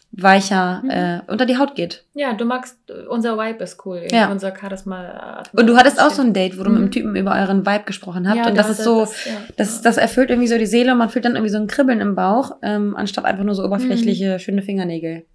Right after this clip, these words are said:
Speaker 1: Komplimente zu bekommen.
Speaker 2: Ja, ich, bei mir ist es tatsächlich auch, das sind so Kleinigkeiten. Ich glaube, es gab schon eine gute Handvoll an Komplimente, die sehr, sehr besonders sind. Aber es gab zum Beispiel einen, der hat mir mal gesagt, äh, einfach nur in der Sprachnachricht,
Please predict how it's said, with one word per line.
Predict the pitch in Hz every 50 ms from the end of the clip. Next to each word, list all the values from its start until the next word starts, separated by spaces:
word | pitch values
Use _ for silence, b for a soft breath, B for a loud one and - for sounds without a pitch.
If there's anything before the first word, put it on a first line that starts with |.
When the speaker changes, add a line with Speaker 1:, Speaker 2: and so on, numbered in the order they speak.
| _ _
Speaker 1:
Komplimente | _ - 180 175 175 175 180 180 185 -
zu | - - -
bekommen. | 196 196 - 196 190 180
Speaker 2:
Ja, | 349 330 285 226 - -
ich, | 226 -
bei | 240 233
mir | 233 254 262
ist | 262 -
es | - -
tatsächlich | 233 - 247 240 233 220 -
auch, | - 226 220
das | - 208 -
sind | 214 196
so | 208
Kleinigkeiten. | 196 - 214 214 220 214 214 - 196 190 202
Ich | 196 202
glaube, | 220 226 226 226
es | 220
gab | - 196 196 196
schon | - - - 196 196
eine | 190 175
gute | 196 190 196 185
Handvoll | 185 180 185 175 - 185
an | 180 180
Komplimente, | 175 180 180 185 180 180 175 175 196 185
die | 170 170
sehr, | 170 185 185 175
sehr | 180 196 180
besonders | 185 175 180 185 185 190 190 -
sind. | 208 214 220 220 B B B B B B B B B _
Aber | - 190 190
es | 190
gab | - 196 196
zum | - 202
Beispiel | 202 190 196 - 196
einen, | - - 196 208 202
der | 202 196
hat | 202 196 196
mir | 190
mal | 190 185 175
gesagt, | 185 180 190 190 196 190 - -
äh, |
einfach | - 180 180 - - 185 185 185
nur | 190 190 185
in | 190
der | 185
Sprachnachricht, | 185 - - - 196 - 185 180 - - 190 -